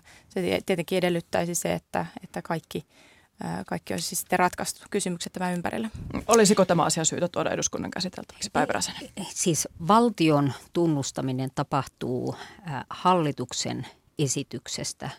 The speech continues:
Speaker 3: ja presidentti, ää, niin kuin sen tekee. Eli, eli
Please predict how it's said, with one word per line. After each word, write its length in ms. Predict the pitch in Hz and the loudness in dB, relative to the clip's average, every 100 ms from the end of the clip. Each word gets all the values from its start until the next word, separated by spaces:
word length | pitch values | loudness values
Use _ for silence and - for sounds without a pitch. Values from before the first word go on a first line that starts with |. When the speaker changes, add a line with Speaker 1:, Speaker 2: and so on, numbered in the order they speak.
| _ - | _ -4
Speaker 3:
ja 160 | 131 - - | -4 -4 -12
presidentti, 760 | - 143 147 135 135 - - - _ _ _ - | -6 -4 -4 -6 -10 -10 -12 -12 _ _ _ -8
ää, 200 | 143 98 | -8 -6
niin 140 | 147 131 | -10 -10
kuin 80 | - - | -8 -6
sen 180 | 127 127 | -6 -4
tekee. 460 | 143 - - - - - | -4 -4 -10 -10 -10 -6
Eli, 260 | 143 131 - 143 | -4 -4 -8 -6
eli 200 | 135 | -4